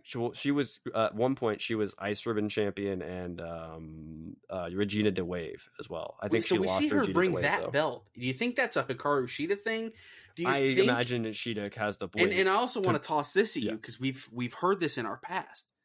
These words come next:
Speaker 2: Is there a chance Yuka doesn't bring the belt with her when she comes to America?
Speaker 1: Uh, it's possible she doesn't bring it with her. It may, some com-,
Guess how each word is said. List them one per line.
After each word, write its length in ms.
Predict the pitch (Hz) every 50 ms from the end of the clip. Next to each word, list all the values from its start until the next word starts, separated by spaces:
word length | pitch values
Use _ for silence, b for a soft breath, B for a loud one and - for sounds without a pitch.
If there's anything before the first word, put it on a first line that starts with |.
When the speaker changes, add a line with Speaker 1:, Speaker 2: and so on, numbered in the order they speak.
| _ _ _ _ -
Speaker 2:
Is 100 | 127 123
there 120 | 160 170
a 60 | 156
chance 300 | - - 170 156 147 - 139
Yuka 180 | 156 143 135
doesn't 260 | 120 123 117 131 123 117
bring 160 | 127 123 120
the 80 | 120
belt 280 | - - 110 101 85 107
with 180 | 120 120 120 120
her 80 | 110
when 140 | 101 104 104
she 100 | - 101
comes 220 | - - 107 104
to 100 | - 104
America? 440 | 85 101 101 87 69 - - 71 - - _ _ _ _ _ _ _ _ _ _ _ _ _ _ _ _ _ _ _ _ _ _ _ _ _ _ - - -
Speaker 1:
Uh, 100 | 127 135 -
it's 140 | 135 139 -
possible 420 | - - 117 117 127 131 143 131 117
she 140 | - -
doesn't 260 | 104 107 107 107 104 98
bring 160 | 101 104 101
it 60 | 87
with 180 | 87 92 90 101
her. 80 | 107
It 160 | - - 120
may, 160 | 127 131 135 -
some 300 | - - - 165 190 208
com-, 260 | 196 - 202 175 143